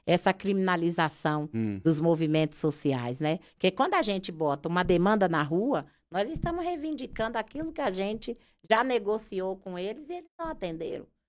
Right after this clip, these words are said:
Speaker 2: Hum.
Speaker 1: Nós não temos hoje uma política efetiva. Hoje nós estamos na prefeitura com o Ricardo Nunes, com o programa Pode Entrar, que é mais um edital,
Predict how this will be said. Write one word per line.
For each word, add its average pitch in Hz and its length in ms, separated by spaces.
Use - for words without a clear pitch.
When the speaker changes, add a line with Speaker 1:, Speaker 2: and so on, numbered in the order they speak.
Speaker 2:
Hum. 107 140
Speaker 1:
Nós 214 220
não 247 160
temos 285 440
hoje 185 400
uma 185 200
política 190 600
efetiva. 165 560
Hoje 330 180
nós 330 180
estamos 196 280
na 185 120
prefeitura 156 680
com 175 140
o 170 40
Ricardo 151 520
Nunes, 190 340
com - 160
o 170 40
programa 160 440
Pode 151 300
Entrar, 202 480
que 170 120
é 165 120
mais 170 340
um 156 140
edital, 185 680